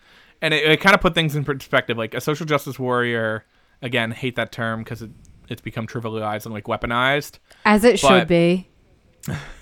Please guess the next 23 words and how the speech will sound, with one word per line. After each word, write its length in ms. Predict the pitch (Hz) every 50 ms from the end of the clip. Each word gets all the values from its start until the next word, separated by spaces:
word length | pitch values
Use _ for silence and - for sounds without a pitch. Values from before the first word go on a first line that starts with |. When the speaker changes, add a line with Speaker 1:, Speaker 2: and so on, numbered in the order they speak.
| - _ _ _ _ _ _ - - - - - _ _
Speaker 1:
But 260 | - 165 190 143 135 143
it's 260 | 160 143 - - -
people 300 | - 185 185 175 170 151
who, 180 | 160 156 147
like, 240 | 143 143 139 131 -
claim 320 | - - - 151 147 143 139
things 340 | - 151 143 139 139 135 131
or 100 | 135 139
they, 140 | 131 131 123
like, 160 | 123 117 -
speak 420 | - - - - 160 170 160 -
for 260 | - - - 139 -
other 600 | 139 131 127 131 131 131 127 127 123 120 120 120 _ _ _ _ _ _ _ _ _ _ _ _ _ _ _ _ _ _ _ _ -
people 540 | - 151 139 139 - 147 147 151 151 143 139
who, 120 | 139 135
like, 240 | 131 117 120 - _ -
again, 340 | 156 151 156 143 - 254 -
Speaker 2:
They 40 | 135
speak 220 | - 302 285 -
Speaker 1:
like, 80 | 339 330
Speaker 2:
over 220 | 320 240 196 175
people. 240 | 170 196 180 170 170
Speaker 1:
claiming, 420 | 175 202 214 226 226 220 214 -